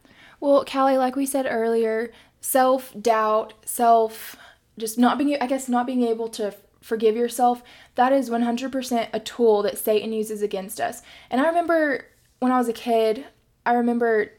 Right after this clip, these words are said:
telling Mom that I was a sinner and that I was afraid that my sins were too great for, you know, like we, like what you were saying. And she, I remember her telling me that, you know, if you truly went through the steps that God lays out for you,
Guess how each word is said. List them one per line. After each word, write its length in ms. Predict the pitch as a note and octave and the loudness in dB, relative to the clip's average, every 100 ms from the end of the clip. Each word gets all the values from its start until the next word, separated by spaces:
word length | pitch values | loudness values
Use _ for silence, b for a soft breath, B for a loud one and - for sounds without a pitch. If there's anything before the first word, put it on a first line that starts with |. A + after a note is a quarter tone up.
| _ _ | _ _
telling 340 | - B3 A#3+ A3 | -6 0 0 0
Mom 420 | G#3 G#3 G#3+ G#3 | 0 0 -2 -4
that 340 | G3 - - b b b | -6 -6 -10 b b b
I 120 | G#3 | 2
was 140 | A#3+ C4 | 2 0
a 60 | |
sinner 360 | B3 B3 A#3 A3+ | -4 -2 0 0
and 260 | - A3 G#3+ | 0 -2 -2
that 140 | G#3 | 0
I 80 | G#3 | 0
was 160 | A3+ | -2
afraid 400 | B3 A#3+ A3 G#3+ | -4 -2 0 0
that 100 | G#3 | -2
my 140 | G#3 G#3 | -6 -6
sins 240 | A#3+ A#3 | -4 -4
were 100 | B3 | -4
too 220 | B3 B3 | -4 -6
great 400 | A#3 G#3+ G3 - | -2 -2 -2 -8
for, 220 | - G#3+ - | -10 -10 -10
you 120 | A3+ G#3+ | -8 -6
know, 100 | F#3 | -6
like 160 | G#3+ | -8
we, 120 | B3 | -8
like 260 | B3 A#3+ A3+ | -8 -8 -8
what 140 | A#3+ | -8
you 140 | A#3+ A3 | -4 -6
were 80 | F#3 | -6
saying. 380 | F3+ F3 F#3 - B B B B - | -10 -10 -10 -14 B B B B -2
And 180 | B3 A#3+ | 0 0
she, 240 | A#3+ C#4 B3 | 0 -2 0
I 60 | |
remember 220 | C4+ D4 | 0 -2
her 100 | C4+ | -4
telling 300 | B3+ B3 B3 | -2 0 0
me 200 | A#3+ A#3 | 0 -2
that, 440 | G#3+ A3 G3+ - _ _ _ - | -2 0 0 -2 _ _ _ -6
you 160 | B3 | -2
know, 140 | A#3+ A#3 | 0 0
if 220 | A3+ A#3 | -2 -2
you 120 | C4+ | -6
truly 400 | - C4 C#4 D4+ | -4 -4 -2 0
went 180 | B3+ B3 | -2 -2
through 160 | C#4 | -4
the 60 | C4 | -4
steps 580 | - A3+ G3 - - - B B B B G#3 | 0 2 2 0 -6 -16 B B B B 0
that 380 | A3+ - - _ _ G#3+ | 2 2 -4 _ _ 0
God 320 | A#3 B3 B3+ | 4 4 4
lays 200 | C#4 B3+ | 0 2
out 240 | A3 A3 | 2 2
for 140 | - G#3 | 0 -4
you, 480 | F#3+ E3 - A#3+ | -4 -6 -6 -10